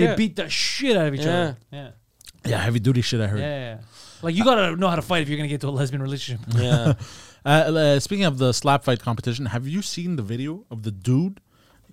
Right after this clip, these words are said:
Speaker 3: They're in a slap fight competition, and you know they put that chalk. I don't know why they put chalk on for the
Speaker 2: It's
Speaker 3: slap
Speaker 2: so much
Speaker 3: fights.
Speaker 2: fun.
Speaker 1: Yeah.
Speaker 3: Gets smacked and literally
Speaker 2: Oh, yeah, it's, uh,
Speaker 3: Oh,
Speaker 2: he
Speaker 3: my
Speaker 2: burst the
Speaker 3: God.
Speaker 2: vessel or whatever, so he's all, like, deformed.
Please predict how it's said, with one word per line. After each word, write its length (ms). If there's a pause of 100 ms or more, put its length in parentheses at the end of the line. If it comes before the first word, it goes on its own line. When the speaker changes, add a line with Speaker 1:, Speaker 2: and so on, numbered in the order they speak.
Speaker 3:
They're 140
in 60
a 60
slap 280
fight 180
competition, 540
and 100
you 60
know 100
they 120
put 160
that 160
chalk. 260
I 60
don't 100
know 60
why 120
they 80
put 240
chalk 360
on 160
for 100
the 60
Speaker 2:
It's 80
Speaker 3:
slap 160
Speaker 2:
so 40
much 200
Speaker 3:
fights. 40
Speaker 2:
fun. 200 (100)
Speaker 1:
Yeah. 320 (1200)
Speaker 3:
Gets 280
smacked 680 (160)
and 240
literally 380
Speaker 2:
Oh, 80
yeah, 160
it's, 260
uh, 180
Speaker 3:
Oh, 540
Speaker 2:
he 80
Speaker 3:
my 240
Speaker 2:
burst 140
the 60
Speaker 3:
God. 240
Speaker 2:
vessel 160
or 40
whatever, 220
so 160
he's 140
all, 100
like, 160
deformed. 500